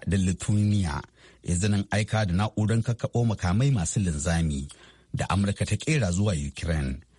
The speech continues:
Matakin da ke zuwa a daidai lokacin da Ukraine ke ci gaba da samun tashin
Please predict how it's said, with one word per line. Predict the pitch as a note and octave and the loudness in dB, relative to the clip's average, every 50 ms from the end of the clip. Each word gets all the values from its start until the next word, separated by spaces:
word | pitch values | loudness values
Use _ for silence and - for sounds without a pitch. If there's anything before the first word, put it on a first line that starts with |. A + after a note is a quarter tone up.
| _ - - - - _ | _ -20 -20 -20 -4 _
Matakin | F#2+ G#2 C#3 D3+ F#3+ G3 G3 C4+ B3+ A3+ | 0 0 2 2 2 0 2 0 0 2
da | G#3 | 0
ke | - - D#3 | 2 2 2
zuwa | D3+ E3 F3+ - | 2 2 2 2
a | A#2 | 2
daidai | B2+ D3+ D#3+ E3+ F3 | 2 2 2 2 2
lokacin | E3+ F#3 A#3 - G#3 E3+ - G3 F#3 | 2 2 0 0 -2 -2 0 0 2
da | D#3 C3 | 2 2
Ukraine | A#2+ A2 - C3 D3+ E3+ D3+ | 2 2 0 2 2 2 2
ke | - - G2+ | 2 -2 -2
ci | - - - - G#3 D#3+ | -2 -2 -2 0 0 0
gaba | G#2 - C#2+ - D#2 C2+ - - - | 0 0 0 0 -2 -2 -2 -4 -4
da | - - | -4 -2
samun | - - G2+ G#2+ A2 G2 F2+ | 0 2 2 2 2 2 2
tashin | - A2 A2+ A2 - G2 | 2 0 0 2 0 0